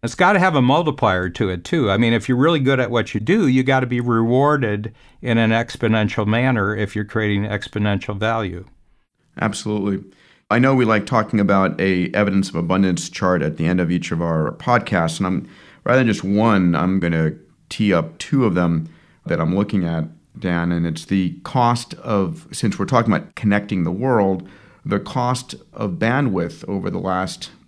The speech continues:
Speaker 2: dozen years. And in this chart here,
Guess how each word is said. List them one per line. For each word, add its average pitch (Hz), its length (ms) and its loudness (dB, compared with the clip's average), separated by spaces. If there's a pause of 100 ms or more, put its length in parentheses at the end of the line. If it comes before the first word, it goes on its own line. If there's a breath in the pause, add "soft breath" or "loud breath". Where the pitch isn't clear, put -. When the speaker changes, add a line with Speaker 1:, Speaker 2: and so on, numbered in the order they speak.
(160)
Speaker 2:
dozen 98 300 0
years. 104 460 2 (420 soft breath)
And 107 160 2
in 113 80 4
this 104 140 0
chart 190 260 0
here, 117 480 2